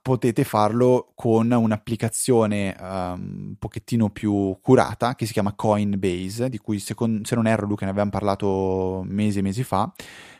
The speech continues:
Coinbase è una piattaforma che permette di acquistare e vendere, ehm, valute digitali, se non sbaglio supporta Bitcoin, eh, Ethereum e Litecoin,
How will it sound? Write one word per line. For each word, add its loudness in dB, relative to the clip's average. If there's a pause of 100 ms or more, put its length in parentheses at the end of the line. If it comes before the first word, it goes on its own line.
Coinbase 6
è 2
una 2
piattaforma 2
che -8
permette -2
di 0
acquistare -2
e -2
vendere, 0
ehm, -8
valute 2
digitali, 2 (400)
se -2
non 4
sbaglio 4
supporta 2
Bitcoin, 0
eh, -2
Ethereum 2
e -2
Litecoin, 0